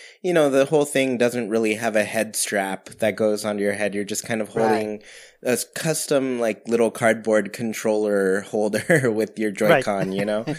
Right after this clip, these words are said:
Speaker 2: <laughs>
Speaker 1: Um, so it'll be interesting. It'll be interesting to s-, feel, like, how it plays, how it looks, and all of that. Yeah. Um, I did kind of go to Target to see, 'cause Target has been having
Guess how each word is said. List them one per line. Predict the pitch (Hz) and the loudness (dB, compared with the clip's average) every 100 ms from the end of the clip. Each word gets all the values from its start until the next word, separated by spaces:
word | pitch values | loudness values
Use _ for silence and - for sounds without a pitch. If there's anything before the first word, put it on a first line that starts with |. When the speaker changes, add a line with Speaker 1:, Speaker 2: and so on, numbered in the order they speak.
| - | -8
Speaker 2:
<laughs> | - - - | -16 -14 -4
Speaker 1:
Um, | 104 101 107 _ _ - | -2 -2 -4 _ _ -4
so | - | 4
it'll | 170 180 | 4 4
be | 196 | 4
interesting. | 160 151 139 - 85 95 | 2 0 -6 -6 -6 -4
It'll | 113 123 | -2 2
be | 156 | 2
interesting | 156 156 151 147 | 2 0 -2 0
to | 131 | 0
s-, | 117 | 0
feel, | - - - 123 120 120 | -6 -8 0 4 6 6
like, | 113 107 | 6 2
how | - 113 | 0 2
it | 110 - | 2 0
plays, | - 104 101 101 - | -2 0 2 -2 0
how | 104 | 0
it | 104 - | 0 0
looks, | 95 95 - - | -2 -4 -4 -6
and | 95 | -6
all | 95 95 | -4 -6
of | 90 | -4
that. | 95 90 92 - - - | -4 -4 -6 -8 -20 -10
Yeah. | 107 98 101 - - - - _ | -6 -4 -6 -12 -20 -20 -20 _
Um, | - 117 120 127 | -2 0 0 0
I | 143 | 2
did | 151 175 | 2 2
kind | 165 180 | 2 0
of | 165 135 | 2 4
go | 135 | 4
to | 135 | 4
Target | - 123 113 120 139 - | 0 2 2 4 2 2
to | - | -4
see, | 110 - 117 117 - | -4 -2 -2 -2 -2
'cause | - 113 110 104 | -4 -4 -6 -4
Target | 123 110 117 | -2 0 0
has | 117 107 | -2 -4
been | 107 107 | -4 -4
having | 110 110 107 110 110 110 | -2 -2 0 -2 -4 -6